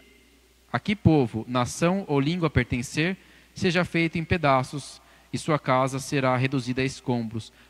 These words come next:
pois não há outro Deus que possa libertar dessa maneira." Então o rei constituiu em novas dignidades a Sidraque, Misaque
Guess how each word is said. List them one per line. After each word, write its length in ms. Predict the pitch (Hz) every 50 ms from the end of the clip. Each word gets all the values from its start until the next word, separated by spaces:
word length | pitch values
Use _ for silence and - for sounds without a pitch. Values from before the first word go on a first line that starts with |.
| _
pois 160 | - 147 139
não 220 | - 180 202 190 165
há 180 | 160 160 156 - -
outro 320 | 160 180 208 - 220 202
Deus 340 | 156 147 143 143 147 139 -
que 100 | - 165
possa 340 | - - 139 135 131 - 139
libertar 560 | 139 131 143 143 139 - - 123 120 120 120
dessa 380 | 107 107 131 156 165 - -
maneira." 540 | 180 175 175 160 131 113 104 101 98 98 95 - _ - _ _ _ _ -
Então 420 | 117 113 110 - 131 143 160 170 - -
o 120 | 151 131
rei 360 | 120 123 127 139 143 151 147 - _ -
constituiu 600 | - 151 139 - 160 - 147 131 127 135 143 139
em 140 | - 123 117
novas 380 | 117 127 139 165 180 175 170 151
dignidades 760 | 165 170 165 165 165 139 131 123 120 120 123 127 117 - - _ - _ _ -
a 80 | 117
Sidraque, 600 | 107 - 131 110 120 127 135 156 165 - - 147 135
Misaque 560 | 127 120 110 127 127 135 151 151 - 170